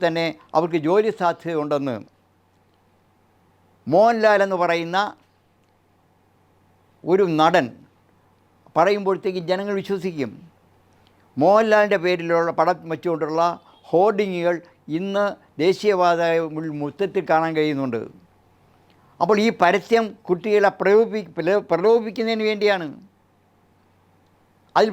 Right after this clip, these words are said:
പറയുന്നത്, ഏ, ഈ ബികോമിനോടൊപ്പം തന്നെ സി എ പരീക്ഷ കൂടി പാസ്സായി അടുത്ത രണ്ട് വർഷത്തിനുള്ളിൽ ജോലി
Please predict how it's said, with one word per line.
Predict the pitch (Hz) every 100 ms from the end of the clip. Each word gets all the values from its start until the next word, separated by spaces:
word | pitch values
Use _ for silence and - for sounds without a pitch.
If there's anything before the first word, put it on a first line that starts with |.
| 190
പറയുന്നത്, | 202 220 220 202 220 - _ -
ഏ, | - 143 156
ഈ | 139 127 156
ബികോമിനോടൊപ്പം | 226 233 233 226 208 190 170 170
തന്നെ | 175 175 175 _ _
സി | 185 220 220
എ | 220
പരീക്ഷ | 175 170 165
കൂടി | 170 165 156
പാസ്സായി | 151 156 156 151 - - 156
അടുത്ത | 175 - 190 160
രണ്ട് | 180 202
വർഷത്തിനുള്ളിൽ | 180 170 175 170 170 151
ജോലി | 185